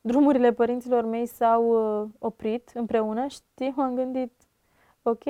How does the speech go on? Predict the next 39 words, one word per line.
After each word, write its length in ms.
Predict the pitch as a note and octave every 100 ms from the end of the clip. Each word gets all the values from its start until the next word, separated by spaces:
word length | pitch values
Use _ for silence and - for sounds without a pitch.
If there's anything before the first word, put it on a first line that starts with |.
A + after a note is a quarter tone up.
| D#4+ D#4+
și 180 | -
rugăciunea 580 | B3+ A#3+ A#3 - C#4 C4+
mea, 400 | C4 C4 D4+ E4 D#4
ce, 520 | D#4 D4 C4 A#3 A3+
ce 80 | -
se 100 | D4
întâmplă 320 | C#4 B3 A#3
cu 120 | A3+ A3
ea, 140 | G#3
Doamne?” 500 | G#3 A#3 G#3 G3 G3+ - - - _
Am 140 | B3+
simțit, 520 | B3+ C#4 C4+ E4+ D#4 _
Andrei, 600 | B3+ B3+ A3+ A3+ A3+ C#4 -
că 380 | - C#4+ C4+ C4 B3+ - _ _ -
îmi 120 | B3+
fuge 280 | - C#4 C4
pământul 380 | B3+ B3+ A#3 G#3+
de 80 |
sub 200 | A3 G#3+
picioare 560 | G#3 G#3 - G3+ G3+ G#3+ -
când 220 | A3 G#3+
am 140 | G#3+
aflat. 560 | G#3 - G#3+ G#3 - _
Deci, 480 | - A#3 A#3 - - _ _ _ _ _ _
nu 200 | B3 D#4+
știu 180 | D4+ A#3+
dacă 200 | A3 G#3
am 60 | G#3+
mai 140 | G#3
trăit 420 | A3 G#3 G3+ - -
vreodată 440 | A3 G#3 G#3 G3+
în 60 | G3+
viața 280 | G#3 G#3 G#3
mea 140 | G#3
ce 160 | G#3 A3+
am 160 | A#3
trăit 300 | A3+ G#3 G#3
atunci. 600 | A3+ - G3 G3+ A3+ - -
Uh, 400 | A#3 A#3 A3+